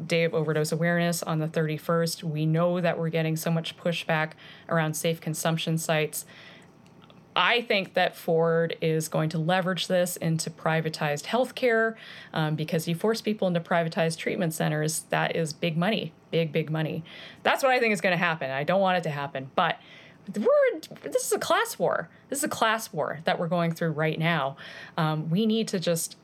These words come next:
come together, and I want, you know, safe consumption sites and harm reduction to kind of just be this, this lightning rod where we can say, "This is about people dying."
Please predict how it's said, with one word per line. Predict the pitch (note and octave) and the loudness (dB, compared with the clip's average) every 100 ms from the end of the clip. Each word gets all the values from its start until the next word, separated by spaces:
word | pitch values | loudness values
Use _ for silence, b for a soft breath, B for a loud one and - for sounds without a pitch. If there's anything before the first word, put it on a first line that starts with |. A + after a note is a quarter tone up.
| - - | -18 -4
come | G#3 A3 | 2 4
together, | G#3+ G3+ F#3+ D#3+ D3 | 4 2 2 2 2
and | - E3 | 2 2
I | E3+ | 2
want, | F3+ G3 F#3+ - | 2 2 -2 -6
you | F#3+ | -2
know, | E3+ | 0
safe | E3 - F#3+ | 0 -2 -2
consumption | F#3+ F3 F3 E3+ E3 | -2 -2 -2 -2 0
sites | E3 D#3+ | 0 0
and | D#3+ | -2
harm | E3 E3 | -2 0
reduction | E3 D#3 - | 0 -2 -2
to | D#3+ | -6
kind | - D#3+ | -2 -2
of | D#3+ | -2
just | D#3 - | -4 -6
be | D3+ D#3 | -4 -2
this, | D3 D3 - - | -2 -4 -8 -6
this | E3+ E3 | -6 0
lightning | F3+ F#3 E3 D3+ | 0 0 -2 -4
rod | - F#2+ - B B B B | -2 0 -2 B B B B
where | - E3+ | 0 2
we | E3+ | 2
can | E3+ | 0
say, | D#3+ E3+ | 2 2
"This | D#3+ F3+ - | 0 -4 -6
is | |
about | D4 B3 F#3 | -2 2 2
people | - F3+ E3 | 0 -6 -4
dying." | D#3 C3+ D3 D3 D3 | -2 0 0 -2 -6